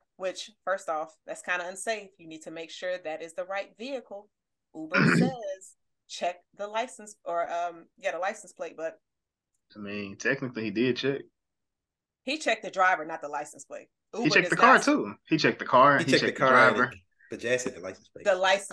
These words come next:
Speaker 2: I, I, I
Speaker 1: plate.
Speaker 2: said, I said, I mean, you're right. He didn't check the license plate. You're right.
Speaker 1: 'Cause if you
Speaker 2: I,
Speaker 1: go to New York,
Speaker 2: I ain't never,
Speaker 1: all them
Speaker 2: I
Speaker 1: cars look the same. That's in a, uh, when you get picked up from, uh, the airport.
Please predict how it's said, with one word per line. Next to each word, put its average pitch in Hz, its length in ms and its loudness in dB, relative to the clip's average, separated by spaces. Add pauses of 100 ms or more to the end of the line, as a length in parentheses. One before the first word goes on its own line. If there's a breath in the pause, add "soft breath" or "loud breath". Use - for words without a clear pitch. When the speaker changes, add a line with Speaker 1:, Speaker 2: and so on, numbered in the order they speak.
(100)
Speaker 2:
I, 226 60 8
I, - 0 -
I 196 40 4
Speaker 1:
plate. 262 140 8
Speaker 2:
said, 185 120 6
I 233 60 10
said, 240 160 8
I 180 80 8
mean, 208 160 6
you're 233 100 4
right. 156 120 8
He 190 80 4
didn't 185 140 0
check 175 120 2
the 160 60 -6
license 156 240 2
plate. 147 160 -6
You're 151 120 -6
right. 143 160 -4 (400)
Speaker 1:
'Cause 175 140 0
if 165 140 -8
you 247 80 6
Speaker 2:
I, 320 80 8
Speaker 1:
go 220 100 4
to 185 100 -4
New 440 120 -8
York, 233 320 6
Speaker 2:
I 554 80 12
ain't 466 100 6
never, 440 140 10
Speaker 1:
all 277 120 10
them 220 120 0
Speaker 2:
I - 80 2
Speaker 1:
cars 190 320 4
look 202 160 -6
the 185 60 -8
same. 214 380 0
That's 180 220 -4
in 180 140 -6
a, 160 100 -4
uh, 160 460 -2 (140)
when 170 140 -14
you 175 120 -16
get 160 200 -14
picked 180 220 -10
up 160 180 -10
from, 156 280 -12 (100)
uh, 139 300 -4 (280)
the - 80 -14
airport. 147 460 -10